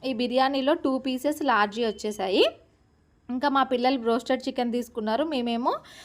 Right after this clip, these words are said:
ఆ, బిర్యానీ తీసుకున్నాం. మా చిన్న పాప ఏమో చికెన్ సాఫ్ట్ నూడిల్స్ కావాలని ఆర్డర్ చేసిందండి. అవి వచ్చేసి, ఆ, వన్ ఎయిటీ రూపీస్.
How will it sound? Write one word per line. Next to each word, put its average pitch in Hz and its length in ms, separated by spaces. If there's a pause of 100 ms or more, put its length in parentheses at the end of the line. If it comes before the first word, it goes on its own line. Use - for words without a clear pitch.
(140)
ఆ, 226 180
బిర్యానీ 233 420
తీసుకున్నాం. 226 520 (380)
మా 240 80
చిన్న 240 240
పాప 269 240
ఏమో 277 460
చికెన్ 254 440
సాఫ్ట్ 277 360
నూడిల్స్ 247 300
కావాలని 233 400
ఆర్డర్ 214 400
చేసిందండి. 202 600
అవి 202 280
వచ్చేసి, 269 440 (140)
ఆ, 214 420
వన్ 226 280
ఎయిటీ 247 260
రూపీస్. 214 460